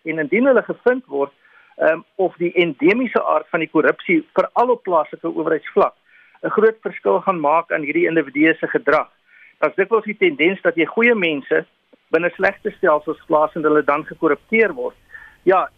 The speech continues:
die, weer eens, die planne is goed. Ons gaan,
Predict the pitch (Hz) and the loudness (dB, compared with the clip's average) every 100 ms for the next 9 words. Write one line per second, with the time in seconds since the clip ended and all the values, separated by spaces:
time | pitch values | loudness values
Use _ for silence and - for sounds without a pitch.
0 | _ 160 180 - 139 226 247 208 180 - | _ -14 -12 -12 -4 -2 -2 -6 -8 -12
1 | - 220 233 233 214 - 254 - 185 - | -2 0 2 0 -2 -2 -4 -4 -8 -2
2 | 180 170 | -2 -2